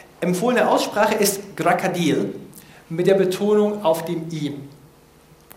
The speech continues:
Die einfache Faustregel ist, ähm, unbetonte O's werden wie A's gesprochen.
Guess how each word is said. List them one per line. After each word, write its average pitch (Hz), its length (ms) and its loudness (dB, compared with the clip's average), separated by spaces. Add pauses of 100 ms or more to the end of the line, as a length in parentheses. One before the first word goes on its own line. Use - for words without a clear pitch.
(480)
Die 170 100 2
einfache 220 380 2
Faustregel 240 680 0
ist, 233 420 -2 (160)
ähm, 175 540 0
unbetonte 220 600 0
O's 208 300 2
werden 170 240 0
wie 131 120 0
A's 120 200 -2
gesprochen. 120 420 -14